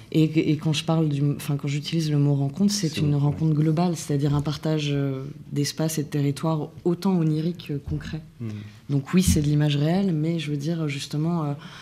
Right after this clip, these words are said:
Speaker 1: euh, le, le, le paysage qu'on ira filmer en Afghanistan est un paysage de neige éta-, neige éternelle qui, qu'il aime et qui est pour moi le, le paysage de l'exil le plus absolu.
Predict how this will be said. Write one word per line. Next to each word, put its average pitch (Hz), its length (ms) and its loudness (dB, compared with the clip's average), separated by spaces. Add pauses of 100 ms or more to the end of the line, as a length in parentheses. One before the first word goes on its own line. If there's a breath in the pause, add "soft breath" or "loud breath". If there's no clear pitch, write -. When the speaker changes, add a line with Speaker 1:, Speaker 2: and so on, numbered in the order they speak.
(340 loud breath)
Speaker 1:
euh, 127 500 -6
le, 147 280 -2
le, 139 180 0
le 139 160 -2
paysage 156 420 0
qu'on 147 160 -2
ira 147 200 0
filmer 151 280 -2
en 147 100 0
Afghanistan 147 540 0
est 170 140 -2
un 143 80 -2
paysage 151 340 -2
de 151 100 0
neige 156 220 0
éta-, 147 300 -4 (100)
neige 160 260 0
éternelle 151 500 0
qui, 131 300 -14
qu'il 143 220 -4
aime 170 220 0 (480 loud breath)
et 143 100 2
qui 147 320 -2
est 147 60 0
pour 143 180 -2
moi 165 280 2
le, 143 360 0 (640 loud breath)
le 143 140 2
paysage 147 400 2
de 151 80 0
l'exil 147 440 0
le 147 60 0
plus 147 240 -4
absolu. 170 420 -4